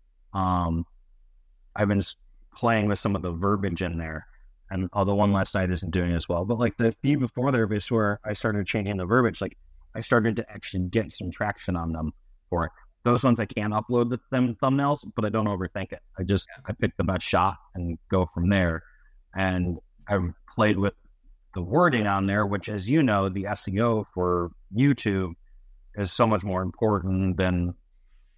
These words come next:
Speaker 1: than the other platforms for how it's pulling and what it's looking like. And that's the sole reason that I've been able to pull over that two thousand subscriber mark, which has been awesome.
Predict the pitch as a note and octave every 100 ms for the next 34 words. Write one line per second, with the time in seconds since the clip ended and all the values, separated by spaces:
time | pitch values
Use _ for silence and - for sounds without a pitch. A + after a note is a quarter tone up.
0 | - - F#2+ G2 F2 E2+ F#2+ F#2 F2+ F#2
1 | - E2+ - E2 D#2 - - - E2+ D#2+
2 | F2+ E2+ D#2 F2+ E2 D#2+ D#2+ D#2 - -
3 | D#2 D#2+ D2 - _ - - - - A#2
4 | A2+ G#2+ G2+ G2 _ B2+ A2+ - - C3
5 | A#2 F#3 A3+ D3+ B2 C3 _ _ _ _
6 | _ A2+ B2+ A#2+ B2+ B2+ B2 A#2+ A#2+ A2+
7 | B2 B2 C#3+ F#3 C#3 G#2+ G2+ - A2+ G#2
8 | G2 F#2 G2 - - - - - G#2 -
9 | G2 F#2 F2 E2+ E2+ D3 - _ - A2
10 | F#2 - F#2 F#2+ F#2+ - F#2+ F2+ - G#2+
11 | C3